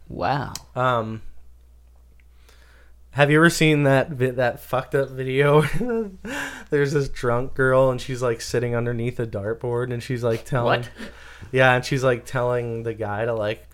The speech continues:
Speaker 2: 'cause he's, like, trying to show off and, like, throw the dart, like, above her head.
Speaker 1: Yeah.
Speaker 2: And, like, "Just do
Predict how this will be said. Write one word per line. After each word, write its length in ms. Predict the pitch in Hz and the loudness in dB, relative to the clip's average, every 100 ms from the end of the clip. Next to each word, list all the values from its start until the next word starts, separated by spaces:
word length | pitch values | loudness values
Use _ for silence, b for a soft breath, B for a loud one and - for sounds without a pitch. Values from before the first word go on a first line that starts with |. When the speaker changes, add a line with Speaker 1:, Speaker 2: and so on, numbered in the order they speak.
| - | -10
Speaker 2:
'cause 200 | - 120 | -4 -4
he's, 200 | 131 117 | -4 -2
like, 180 | 123 113 | -2 -2
trying 240 | - 117 | -2 -2
to 60 | 113 | -2
show 320 | - 120 117 | -4 -2 0
off 280 | 107 110 - | 2 0 -2
and, 140 | 120 | -6
like, 220 | 110 107 - - - | -6 -8 -12 -20 -12
throw 260 | 120 113 | -4 -2
the 100 | 110 113 | -2 -4
dart, 320 | 107 110 110 | -2 -2 -2
like, 200 | 117 104 | -4 -4
above 260 | 92 104 | -4 -2
her 140 | 117 104 | -2 -4
head. 380 | 101 101 113 127 b b | -4 -4 -4 -6 b b
Speaker 1:
Yeah. 200 | 107 101 | -2 2
Speaker 2:
And, 100 | 202 | 4
like, 220 | 190 233 | 4 2
"Just 360 | 320 330 311 | 2 0 0
do 120 | - | -2